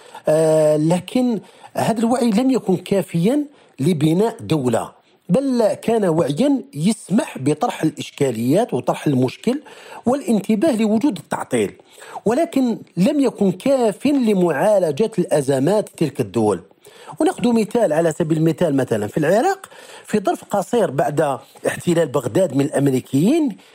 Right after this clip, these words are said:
أقيمت عدة دراسات وصبر للآراء كانت تبين بأن غالبية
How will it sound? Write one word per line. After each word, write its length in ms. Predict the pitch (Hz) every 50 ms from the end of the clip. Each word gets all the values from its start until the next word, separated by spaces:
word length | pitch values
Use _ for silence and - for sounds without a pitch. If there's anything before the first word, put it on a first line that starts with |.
| - - -
أقيمت 460 | - - - - 311 311 233 185 - 214
عدة 800 | - 240 202 165 165 294 320 - - 208 196 180 160 156 135 110
دراسات 640 | 98 101 147 135 147 151 135 - - 226 214 -
وصبر 320 | 160 - 180 147 143 131
للآراء 540 | 127 127 127 123 127 139 156 208 285 339 - - - - - - - -
كانت 340 | - 320 294 233 196 -
تبين 480 | - 160 139 196 247 240 233 247 233 185
بأن 380 | 135 165 196 - 190 190 190 196
غالبية 500 | 196 170 - 185 190 180 170 226 254